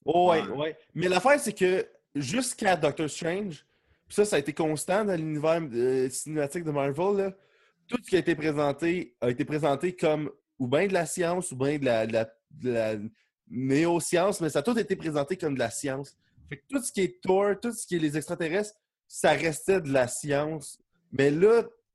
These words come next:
Speaker 1: le Doctor Strange, dans le fond, il n'y a pas vraiment de contradiction avec ce qu'il pense parce que Thor, d'une certaine manière, c'est juste de la science que l'humain ne comprend pas, mais ça, ça en reste encore de, de la science. Mais là, justement, l'affaire de la magie,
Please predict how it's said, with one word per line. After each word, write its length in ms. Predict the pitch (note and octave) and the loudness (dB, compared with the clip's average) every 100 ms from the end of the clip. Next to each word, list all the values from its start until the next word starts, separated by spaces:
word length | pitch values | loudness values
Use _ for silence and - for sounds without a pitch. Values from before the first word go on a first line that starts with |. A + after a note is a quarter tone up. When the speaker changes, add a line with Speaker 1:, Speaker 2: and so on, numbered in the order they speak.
| _ | _
Speaker 1:
le 200 | C3 D3 C#3 C3+ | 0 0 -2 -2
Doctor 380 | C#3 D#3 F3+ | 0 2 0
Strange, 460 | - F#3+ A3 G3+ A#2+ _ _ _ _ _ - _ _ _ | 0 0 0 -2 -8 _ _ _ _ _ -20 _ _ _
dans 80 | C#3 | 0
le 60 | D3+ | 4
fond, 200 | A3+ A3 | 4 4
il 60 | |
n'y 40 | D#3 | 4
a 40 | |
pas 120 | F3 | 2
vraiment 200 | G3+ F3+ | 2 2
de 60 | G3 | 2
contradiction 480 | F3 C#3+ C#3 - G3 | -2 -2 -4 -2 -2
avec 140 | F#3+ | -2
ce 120 | - - | -8 -6
qu'il 80 | |
pense 260 | - F3+ - | -2 -2 -2
parce 160 | C#3 - | -6 -2
que 240 | D3 C#3 _ _ _ _ G3 | -4 -4 _ _ _ _ 0
Thor, 260 | G#3 A3 - - | 4 4 2 -6
d'une 200 | C3+ D3 | -6 -4
certaine 340 | F#3 - G#3 | -4 -2 0
manière, 540 | F#3 D#3 D3+ E3+ F3+ D3+ _ _ _ | 2 2 2 0 -2 -6 _ _ _
c'est 160 | - D#3+ | 0 2
juste 160 | A3 | 2
de 40 | F#3+ | 2
la 100 | C#3+ | 2
science 320 | - E3+ F3 | 2 -2 0
que 80 | D3 | -2
l'humain 280 | C3 C3 D#3 | -2 -2 -4
ne 40 | |
comprend 360 | D#3 C3+ B2 A#2+ | -4 -4 -4 -2
pas, 140 | E3+ | -2
mais 140 | E3+ | -2
ça, 240 | B2 A#2+ A2+ | -2 -4 -6
ça 160 | - A#2+ | -6 -4
en 120 | A#2+ | -2
reste 260 | A#2+ C#3+ - | -4 -6 -6
encore 380 | A2 C3 B2+ B2+ | -6 -4 -4 -6
de, 200 | G2 F#2 | -8 -10
de 120 | F#2+ | -10
la 100 | F#2 | -10
science. 260 | - C#3+ - _ _ _ | -8 -10 -12 _ _ _
Mais 140 | A#2+ C#3 | 0 2
là, 80 | G3 | 2
justement, 420 | G3 D#3+ F#3+ F#3+ F#2 - _ _ - | 2 0 2 0 -4 -10 _ _ -6
l'affaire 300 | A#2 D#3+ E3 | 0 2 2
de 40 | |
la 100 | D3+ | 2
magie, 540 | B2+ B2+ A#2 B2+ F3 | 2 0 -2 -6 -8